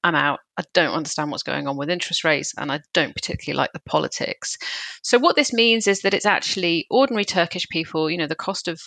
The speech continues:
of imports of all sorts of things, incu-, including fuel, but also just everyday goods. That's jacking up the, it's jacking up the debt servicing costs for companies. It's really co-,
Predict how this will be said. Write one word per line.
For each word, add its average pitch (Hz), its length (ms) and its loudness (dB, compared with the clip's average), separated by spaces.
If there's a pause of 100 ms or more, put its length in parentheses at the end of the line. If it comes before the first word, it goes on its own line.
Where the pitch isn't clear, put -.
of 180 200 0
imports 185 580 -2
of 151 80 -8
all 160 140 -4
sorts - 340 -2
of 208 80 -10
things, 156 340 -4
incu-, 180 360 -6
including 226 420 -4
fuel, 214 600 0
but 202 120 2
also 220 280 0
just - 220 -6
everyday 170 600 0 (100)
goods. 165 460 0 (960)
That's - 400 0
jacking 175 480 0
up 160 220 2 (220)
the, 123 140 0 (100)
it's - 140 -2
jacking 220 400 -2
up - 100 -2
the 165 80 -10
debt - 240 2
servicing 165 460 -4
costs - 500 -4
for - 220 -4
companies. 160 800 -4 (540)
It's 196 300 4
really 240 280 8
co-, 233 120 -2